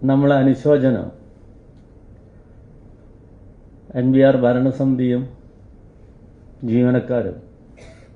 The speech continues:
എന്ന് പറഞ്ഞ് കൊടുക്കണം." അപ്പം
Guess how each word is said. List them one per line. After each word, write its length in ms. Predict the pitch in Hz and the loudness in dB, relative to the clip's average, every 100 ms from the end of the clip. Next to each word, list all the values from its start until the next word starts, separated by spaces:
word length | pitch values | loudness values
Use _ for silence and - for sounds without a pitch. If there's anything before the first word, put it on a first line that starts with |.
| - | -6
എന്ന് 140 | 135 135 123 | -2 0 0
പറഞ്ഞ് 300 | 117 120 - - - - - - - - - - - - - - - - - - - | 0 -2 -8 -14 -20 -20 -20 -20 -20 -20 -20 -20 -20 -20 -20 -20 -20 -20 -20 -20 -8
കൊടുക്കണം." 420 | 113 110 117 92 - - - - - - - - - - - - - - - - - - - - - - | -4 -4 -4 -8 -12 -20 -20 -20 -20 -20 -20 -20 -20 -20 -20 -20 -20 -20 -20 -20 -20 -20 -20 -20 -20 -12
അപ്പം 180 | 123 143 | -4 -2